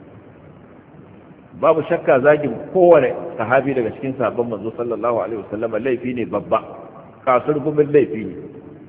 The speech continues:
Annabi sallallahu alaihi wa sallama yana cewa, "La tasubbu ashabi. Fa wallazi nafsi bi yadihi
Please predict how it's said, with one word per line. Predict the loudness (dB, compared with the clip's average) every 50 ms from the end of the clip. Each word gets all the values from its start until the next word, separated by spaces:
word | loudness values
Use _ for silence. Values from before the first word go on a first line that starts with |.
| -20 -20 -20 -20 -20 -20 -20 -20 -20 -20 -20 -20 -20 -20 -20 -20 -20 -20 -20 -20 -20 -20 -20 -20 -20 -20 -20 -18 -12 -4
Annabi | -2 -2 -2 0
sallallahu | -2 0 0 0 0 2 2 4 4 4
alaihi | 2 2 2 0 -2
wa | -2
sallama | -4 -4 -4 -2 -2 -2 -2
yana | 0 0 -2
cewa, | -2 -2 0 2
"La | 4 2
tasubbu | 2 2 -2 -6 -8 -8 -4 -4 -4 -4
ashabi. | -4 -8 -6 -6 -4 -4 -4 -8 -12 -16 -18 -20 -20 -20 -20 -20 -20 -20 -20 -20 -20 -20 -20 -20 -20 -20 -20 -20 -20 -20 -20 -20 -16 -6
Fa | -2 2
wallazi | 4 4 4 4 4 2 2 0 0
nafsi | 0 0 -2 -2 -4 -4 -2 0
bi | 0
yadihi | 0 2 0 0 -4 -4